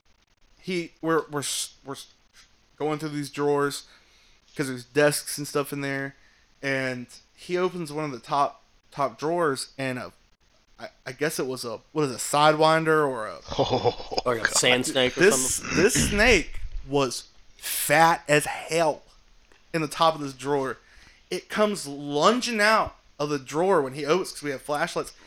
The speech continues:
Speaker 1: He comes jumping out. Dude, the staff sergeant fucking threw the desk, like, flipped the desk over, and he started pulling his pistol out. I was like, "Bro, bro, no. It's just a snake. It's just a snake." It was a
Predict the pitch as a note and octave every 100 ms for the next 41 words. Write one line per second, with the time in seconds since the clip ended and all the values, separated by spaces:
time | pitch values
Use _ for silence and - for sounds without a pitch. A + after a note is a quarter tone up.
0 | - - A3+ A3+ D#3+ - E3 F#3+ F3+ F3+
1 | F#3 - - D3+ C#3+ - - D#3+ F3+ F#3
2 | G3 F#3 - _ - - E3+ D3+ B2+ -
3 | E3 F3 D3+ C3 D#3 F3 - _ - _
4 | - A3 F3+ E3+ F#3 F#3 G3 F#3+ F3+ F3+
5 | F3 - - - _ D3 D#3+ A#3 B3+ F#3+
6 | D3+ F3+ E3 C#3+ - F#3+ G3 D3 C3+ C3
7 | C3+ A#2+ B2 C3 A#2+ A2+ D#2+ - - C#3
8 | F3+ F#3+ G3 - E3 D3+ D3 - - -
9 | D3+ F3 - D3+ C#3 - _ A3 C4